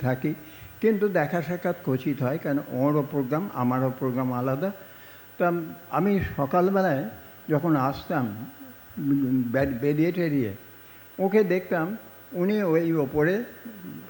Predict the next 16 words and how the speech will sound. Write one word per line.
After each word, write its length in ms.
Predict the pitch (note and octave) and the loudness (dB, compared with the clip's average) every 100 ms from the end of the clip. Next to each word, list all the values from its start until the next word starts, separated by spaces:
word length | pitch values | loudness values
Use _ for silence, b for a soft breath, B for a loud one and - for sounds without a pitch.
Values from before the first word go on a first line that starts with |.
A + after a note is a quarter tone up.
| - | -4
সেবক 280 | D#3 C#3 C#3 | 0 0 0
হয়তো 240 | C#3+ C#3+ C#3 A2+ | -2 -2 -4 0
ঘুরিয়ে 280 | C3+ D3 C3+ | 4 4 4
টুরিয়ে 320 | D#3 E3 F#3+ | 0 0 0
নিয়ে 260 | C#3+ C3 | 2 2
এসে 260 | A#2+ - F3+ | 0 -2 -2
বসিয়েছে। 680 | C#3 A#2+ - B2 A2 - D3+ - - - B B B B - - - - - - | 0 -2 0 0 0 -6 -14 -16 -20 -20 B B B B -20 -20 -20 -20 -20 0
উনি 360 | D3+ D3+ D3 C#3 | 4 4 2 0
দক্ষিণেশ্বর, 720 | C3+ - C#3+ C3+ C#3 - D3 A3 - - - - - - - - - - - - - | -2 2 6 6 4 0 -2 -4 -10 -20 -20 -20 -20 -20 -20 -20 -20 -20 -20 -14 0
এদিকে 560 | C3+ C3+ C#3 B2+ A#2+ C#3 - - - - - - - | 2 4 4 4 2 -4 -10 -20 -20 -20 -20 -20 -6
স্বামীজির 440 | - B2+ B2+ C3 A#2 | 0 2 4 4 2
মন্দির, 560 | C3 A#2+ B2+ C#3+ C3+ | 2 2 2 0 -2
রাজা 260 | A#2 B2+ B2 | -4 0 2
মহারাজের 380 | C3 B2+ C3 A#2+ | 4 4 2 2
মন্দির, 440 | B2 A#2+ B2 D#3+ - F3 | 2 2 4 2 -2 -6
গঙ্গা, 420 | A2+ A#2 A#2 | -4 -2 -2